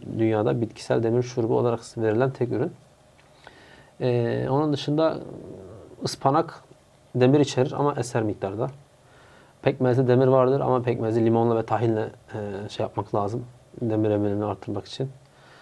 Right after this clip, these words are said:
Sadece pekmez içip demir emilimin yer-, yani demir takviyenin yerine gelmez.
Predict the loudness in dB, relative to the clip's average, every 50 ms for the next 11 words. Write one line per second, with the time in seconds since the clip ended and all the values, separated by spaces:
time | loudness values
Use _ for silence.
0 | -20 -20 -20 -20 _ _ -6 0 2 2 4 4 2 2 0 -2 -2 0 0 0
1 | 0 -2 -2 -2 0 0 0 2 0 0 0 -2 -2 -2 -4 -2 -2 0 0 0
2 | 0 -2 -2 0 0 2 2 2 0 -2 -4 -10 -14 -8 -8 -8 -8 -4 -4 -2
3 | -2 0 0 0 0 -2 0 -2 -2 -2 -4 -6 -8 -8 -14 -20